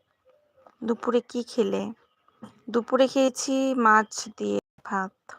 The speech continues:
कैसी हो? मैं तो अच्छी हूँ, शशिकांत, और तुम?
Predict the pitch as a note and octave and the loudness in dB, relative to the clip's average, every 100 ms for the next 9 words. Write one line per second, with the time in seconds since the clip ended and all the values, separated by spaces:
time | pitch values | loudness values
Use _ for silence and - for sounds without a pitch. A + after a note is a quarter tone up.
0 | _ _ _ _ _ _ _ _ _ _ | _ _ _ _ _ _ _ _ _ _
1 | _ _ _ G#3+ G#3+ - A#3+ A#3 G#3+ G#3+ | _ _ _ -4 -2 0 -2 0 -2 -2
2 | A3 - _ - A3 A3+ - A#3 A#3+ A#3 | -6 -12 _ -6 0 0 0 2 4 4
3 | A#3 A#3 - _ _ _ - A3 - - | 2 -2 -8 _ _ _ -4 -4 -4 -4
4 | A#3+ A#3+ A3+ A3+ A#3 - _ _ - A3+ | 0 2 2 0 -6 -14 _ _ -10 -8
5 | G#3 G#3 - G3+ G3+ G3+ G#3 G#3 - G#3+ | -6 -8 -2 -2 -2 -4 -4 -6 -4 -4
6 | G#3+ G#3+ | -2 -4